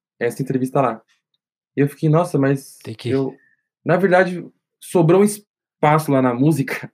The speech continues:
Speaker 1: <laughs> entre um verso meu e do Júlio, e eu falei, "Cara, tem que ter alguma coisa aqui, cara, não pode ficar vazio." E aí eu, e eu, e eu, e aí eu comecei a pensar o que que eu ia fazer, se eu colocava, a, a gente tentou até colocar um solo de
Speaker 2: Aí a
Speaker 1: guitarra,
Speaker 2: fala encaixou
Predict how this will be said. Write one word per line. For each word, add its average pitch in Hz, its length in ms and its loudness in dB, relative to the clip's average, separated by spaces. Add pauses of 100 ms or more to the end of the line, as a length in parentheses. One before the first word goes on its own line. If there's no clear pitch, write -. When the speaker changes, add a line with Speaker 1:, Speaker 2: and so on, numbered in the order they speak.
(200)
Speaker 1:
<laughs> - 240 -20
entre 131 560 0
um 147 160 2
verso 143 300 2
meu 135 120 4
e 131 40 6
do 127 140 -2
Júlio, 131 460 2 (500)
e 131 40 -4
eu 131 40 -6
falei, 147 380 -4
"Cara, 143 360 0
tem 131 160 -8
que - 80 -20
ter 135 100 -4
alguma 131 260 -4
coisa 175 300 -8
aqui, 185 280 -8
cara, 98 300 -10
não 110 140 -10
pode 131 240 -2
ficar 131 180 -4
vazio." 110 520 -4 (500)
E 127 120 -2
aí 135 200 2
eu, 156 320 0
e 135 80 -4
eu, 139 120 2
e 139 60 0
eu, 151 280 -4 (120)
e 131 80 -4
aí 131 60 0
eu 131 60 -4
comecei 151 260 -6
a - 20 -8
pensar 160 240 -2
o 151 40 -6
que 151 80 -10
que 165 80 -4
eu 165 40 0
ia 156 60 -4
fazer, 156 200 -2
se - 80 -14
eu 135 40 -14
colocava, 127 500 -4
a, 123 340 -6
a - 20 0
gente 156 160 -4
tentou 175 300 -2
até 156 160 0
colocar 127 280 -6
um 127 60 -4
solo 127 220 -4
de 120 80 -14 (340)
Speaker 2:
Aí 127 200 0
a 113 40 -2
Speaker 1:
guitarra, - 20 -4
Speaker 2:
fala 120 360 -4
encaixou 135 520 0